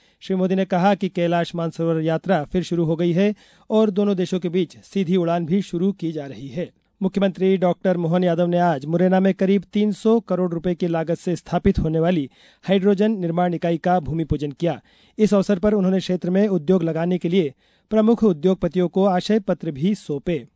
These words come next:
प्रदेश में राष्ट्रीय खेल दिवस पर आयोजित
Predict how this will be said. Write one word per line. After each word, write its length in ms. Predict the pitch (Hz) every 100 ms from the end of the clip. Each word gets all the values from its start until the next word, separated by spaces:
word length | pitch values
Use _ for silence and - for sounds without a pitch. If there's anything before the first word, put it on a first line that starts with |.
| _ _
प्रदेश 360 | 190 190 190 190
में 200 | 202 196
राष्ट्रीय 360 | 185 - 190
खेल 240 | 185 180 170
दिवस 220 | 180 170
पर 200 | - 180
आयोजित 400 | 170 175 175